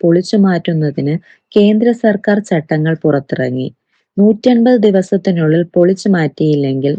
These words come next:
വാഹന ഉടമകളും നിർമ്മാതാക്കളും പാരിസ്ഥിതിക നഷ്ടപരിഹാരം നൽകേണ്ടി വരും.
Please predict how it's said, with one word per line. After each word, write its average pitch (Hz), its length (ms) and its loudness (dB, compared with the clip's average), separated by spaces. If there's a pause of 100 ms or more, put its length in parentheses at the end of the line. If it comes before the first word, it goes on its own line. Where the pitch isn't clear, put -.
വാഹന 175 600 -2
ഉടമകളും 151 760 -2 (360)
നിർമ്മാതാക്കളും 190 960 0 (440)
പാരിസ്ഥിതിക 208 680 0
നഷ്ടപരിഹാരം 180 1040 -2
നൽകേണ്ടി 156 560 -2
വരും. 139 300 -4